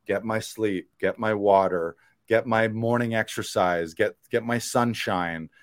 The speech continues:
get a light workout in, get a voice and speech workout in.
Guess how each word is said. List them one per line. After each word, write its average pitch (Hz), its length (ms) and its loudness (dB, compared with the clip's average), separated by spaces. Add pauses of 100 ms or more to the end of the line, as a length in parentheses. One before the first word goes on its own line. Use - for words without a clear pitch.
(220)
get 113 180 6
a 123 60 8
light 120 260 6
workout 110 480 2
in, 85 280 -4
get 107 220 2
a 120 40 6
voice 117 340 2
and 117 120 -6
speech - 380 -8
workout 95 400 0
in. 87 240 -2